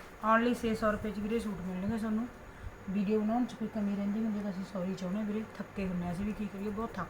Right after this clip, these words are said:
ਜਾਂਦੇ ਹਾਂ, ਸਾਰਾ ਦਿਨ ਕੱਪੜੇ ਦਾ ਕੰਮ ਰਹਿੰਦਾ। ਕਿਰਪਾ ਗੁਰੂ ਮਹਾਰਾਜ ਦੀ, ਆਪਣਾ ਕੰਮ ਬਹੁਤ ਵਧੀਆ ਚੱਲ ਰਿਹਾ ਜੀ। ਸੋ ਉਮੀਦ ਕਰਦੇ ਹਾਂ ਤੁਸੀਂ ਠੀਕ ਹੋਵੋਗੇ ਤੇ ਰੱਬ ਤੁਹਾਨੂੰ ਸਦਾ ਠੀਕ ਰੱਖੇ,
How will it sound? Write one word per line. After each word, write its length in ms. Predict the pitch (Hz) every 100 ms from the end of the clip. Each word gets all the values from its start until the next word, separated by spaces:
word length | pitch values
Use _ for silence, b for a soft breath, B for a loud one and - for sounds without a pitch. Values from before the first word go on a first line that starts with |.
| 170
ਜਾਂਦੇ 140 | 170 180
ਹਾਂ, 60 |
ਸਾਰਾ 220 | 170 196
ਦਿਨ 140 | 214 220
ਕੱਪੜੇ 320 | 208 - 185
ਦਾ 80 | 180
ਕੰਮ 220 | 175 170
ਰਹਿੰਦਾ। 280 | 165 180 202 - B B B -
ਕਿਰਪਾ 320 | 220 214 -
ਗੁਰੂ 200 | 226 220
ਮਹਾਰਾਜ 320 | 214 208 220
ਦੀ, 80 | 214
ਆਪਣਾ 240 | 208 208 196
ਕੰਮ 140 | 190 190
ਬਹੁਤ 140 | 185
ਵਧੀਆ 180 | 196 202
ਚੱਲ 200 | 208 185
ਰਿਹਾ 220 | 175 185
ਜੀ। 120 | 208 247 - - B B B B -
ਸੋ 60 | 196
ਉਮੀਦ 320 | 190 196 214
ਕਰਦੇ 260 | 208 196 202
ਹਾਂ 60 |
ਤੁਸੀਂ 180 | 196 202
ਠੀਕ 220 | 202 190
ਹੋਵੋਗੇ 280 | 190 202 202
ਤੇ 120 | 202
ਰੱਬ 120 | 190 175
ਤੁਹਾਨੂੰ 340 | 175 214 185
ਸਦਾ 200 | 190 180
ਠੀਕ 280 | 180 185 196
ਰੱਖੇ, 260 | 196 -